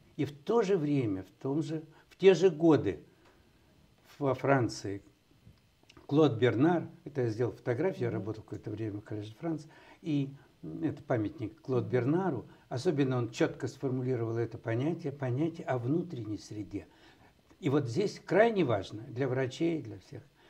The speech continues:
Speaker 1: Внутренняя среда — это не клетки, это только то, что окружает клетки.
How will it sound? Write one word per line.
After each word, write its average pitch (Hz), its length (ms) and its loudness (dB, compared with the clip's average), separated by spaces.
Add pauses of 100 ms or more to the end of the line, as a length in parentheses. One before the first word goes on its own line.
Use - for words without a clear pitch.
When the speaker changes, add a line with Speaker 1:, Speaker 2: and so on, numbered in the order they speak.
(140)
Speaker 1:
Внутренняя 208 680 4
среда — 117 540 -4 (140)
это 135 220 -6
не 131 200 2
клетки, - 640 -6 (340)
это 139 240 -4
только 156 480 4
то, - 480 2 (100)
что - 260 0
окружает 151 640 -2
клетки. 98 320 -10